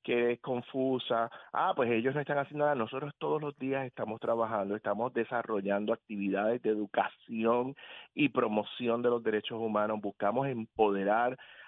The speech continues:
a jóvenes, a, desde niñez temprana hasta personas adultas mayores con relación a todos sus, sus derechos. Vamos a, trabajamos con las escuelas, con instituciones, vamos a las cárceles, hacemos inspecciones, verificamos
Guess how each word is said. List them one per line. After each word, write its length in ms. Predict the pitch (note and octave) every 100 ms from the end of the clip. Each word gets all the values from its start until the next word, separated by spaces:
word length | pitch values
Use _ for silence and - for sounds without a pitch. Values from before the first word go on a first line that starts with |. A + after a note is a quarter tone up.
| -
a 140 | G#2 G#2
jóvenes, 560 | - A2+ A#2+ A#2+ A2
a, 140 | - A2
desde 340 | A#2 A2+ A2
niñez 400 | A2+ A#2 B2+ D#3+ -
temprana 540 | E3+ D#3 D#3 D3 D3
hasta 200 | C#3+ B2+
personas 480 | A2+ F#2 A#2 A#2+ C3
adultas 380 | B2 A#2+ C3 B2+
mayores 440 | A#2 G#2+ A2+ A#2+
con 200 | - G2
relación 420 | G2 F#2+ - G#2+
a 80 | A2
todos 320 | A2+ A2+ A#2
sus, 140 | B2+ - _ - - -
sus 260 | - B2+
derechos. 560 | A2+ A2 A2+ - A2 F#2
Vamos 320 | G2+ G#2 A#2+
a, 100 | B2 -
trabajamos 560 | A#2+ A2 G2 G#2+ A#2+ -
con 160 | A2+
las 140 | A2 G#2+
escuelas, 540 | - - G2+ G#2 A2+
con 180 | - G#2
instituciones, 760 | G2+ G2+ F#2+ G2+ - G#2+ A2 A2
vamos 280 | G#2+ G#2 A2+
a 20 |
las 140 | G#2+
cárceles, 480 | - G2+ F#2 A#2 A2
hacemos 260 | G#2 A2 A#2
inspecciones, 760 | A#2 G#2+ - G#2+ G2+ G#2 A2 - - - _
verificamos 1080 | B2 A#2 A#2 - A#2+ - A#2 A#2+ B2+ C3